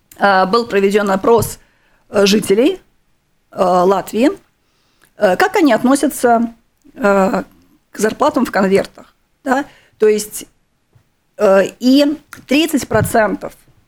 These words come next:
жителей только считают, что это что-то очень, эм, ну, то есть, что это большая проблема, которая их беспокоит.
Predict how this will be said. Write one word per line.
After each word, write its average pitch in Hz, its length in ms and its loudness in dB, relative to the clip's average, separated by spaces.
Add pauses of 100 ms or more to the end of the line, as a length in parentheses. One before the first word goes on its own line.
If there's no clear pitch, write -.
(280)
жителей 220 500 0
только 202 300 -2
считают, 240 580 0
что - 200 0
это 220 460 0 (240)
что-то 208 400 0
очень, 226 600 0
эм, 202 400 2 (2500)
ну, 226 140 -2
то 226 120 0
есть, 208 380 -2
что - 140 0
это 214 140 0
большая 220 500 2
проблема, 220 580 2
которая 254 440 2
их 226 240 0
беспокоит. 196 800 -2